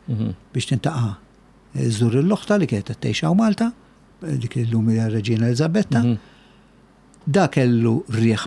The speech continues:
Speaker 2: papali.
Speaker 1: Nerik Mizzi.
Speaker 2: Nerik Mizzi, u Nerik Mizzi tinsiex li kien saħħtu ma kienitx li tajba ħafna, kien, kien, kien bata ħafna meta kien l-Uganda.
Speaker 1: Mhm.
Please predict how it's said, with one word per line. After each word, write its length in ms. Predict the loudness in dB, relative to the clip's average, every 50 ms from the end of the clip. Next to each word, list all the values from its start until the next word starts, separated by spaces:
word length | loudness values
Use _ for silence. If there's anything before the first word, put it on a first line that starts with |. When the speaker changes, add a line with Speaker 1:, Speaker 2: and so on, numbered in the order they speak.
| -6 -4
Speaker 2:
papali. 560 | -4 -2 0 2 2 4 4 4 2 2 0 -4 -10 -20 _ _ _ _ _ _ -20 _ _ _ _ _ _ _ _ _ -2
Speaker 1:
Nerik 300 | 0 2 2 2 0 0
Mizzi. 240 | -2 -2 0 2 4
Speaker 2:
Nerik 180 | 4 4 2 2
Mizzi, 360 | 0 0 0 0 -2 0 0
u 100 | 0 0
Nerik 200 | 2 0 0 2
Mizzi 240 | 0 -2 0 -2 -2
tinsiex 440 | 0 0 0 0 0 -2 -2 -2 -2
li 80 | -4
kien 280 | -2 0 0 0 0 -2 -10 -18 -20 -20 -20 -20 -20 -8 -6
saħħtu 360 | -4 -2 -4 -4 0 0 0
ma 80 | 0 2
kienitx 400 | 0 0 0 0 0 -2 -2 0
li 280 | 2 2 2 2 0 -4 -10 -20 -20 _ _ -20 _ _ -20 -20 _ _ -20 -14 -2
tajba 300 | 0 0 0 2 0 2
ħafna, 380 | 0 0 0 2 2 2 2 2
kien, 260 | 2 0 0 0 -2 -4 -10 -20 -20 _ _ _ _ _ _ _ _ -4
kien, 280 | -2 0 0 0 -2 -4 -2
kien 220 | 0 0 0 0 0
bata 560 | 0 2 2 2 2 0 0 0 2 0 -2 -2 -4
ħafna 260 | -6 -6 -2 -2 -2 0
meta 140 | 0 -2 0
kien 160 | 0 0 2
l-Uganda. 600 | 2 2 2 2 0 0 2 2 2 0 0 0 -4 -12 _ _ _ _ _ _ _ _ -20 -20 -20 _ _ _ _ -10
Speaker 1:
Mhm. 260 | -8 -6 -4 -4 -6